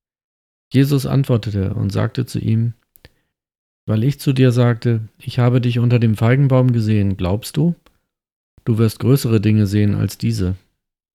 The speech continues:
Und er sagte zu ihm: "Wahrlich, wahrlich, ich sage euch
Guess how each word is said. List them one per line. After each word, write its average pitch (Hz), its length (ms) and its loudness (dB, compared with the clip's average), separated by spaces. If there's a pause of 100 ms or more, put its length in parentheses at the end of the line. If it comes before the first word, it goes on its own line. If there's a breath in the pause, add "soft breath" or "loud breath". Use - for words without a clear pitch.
(640 soft breath)
Und 120 140 2
er 120 100 4
sagte 135 320 2
zu - 120 -6
ihm: 127 360 2 (260)
"Wahrlich, 131 500 0
wahrlich, 120 360 0
ich 120 120 -4
sage 107 320 0
euch 92 400 -4